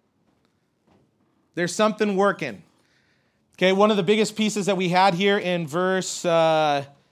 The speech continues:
twenty-two is it says Abimelech ruled over Israel for three years. So for three years, something was brewing, right?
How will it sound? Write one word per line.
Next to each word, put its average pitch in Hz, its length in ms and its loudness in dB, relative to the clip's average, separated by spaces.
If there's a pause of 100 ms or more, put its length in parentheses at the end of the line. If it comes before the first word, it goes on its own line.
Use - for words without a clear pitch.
(240)
twenty-two 202 680 0
is 170 120 -2
it 175 100 -6
says 185 220 0
Abimelech 185 460 -2
ruled 185 340 0
over 180 180 0
Israel 180 320 -2
for 170 120 -6
three 180 240 -8
years. 175 640 -4 (720)
So 190 140 -6
for 170 100 -6
three 226 240 -2
years, 214 320 2
something 190 360 -4
was 180 140 -6
brewing, 143 440 -6 (560)
right? 160 280 -4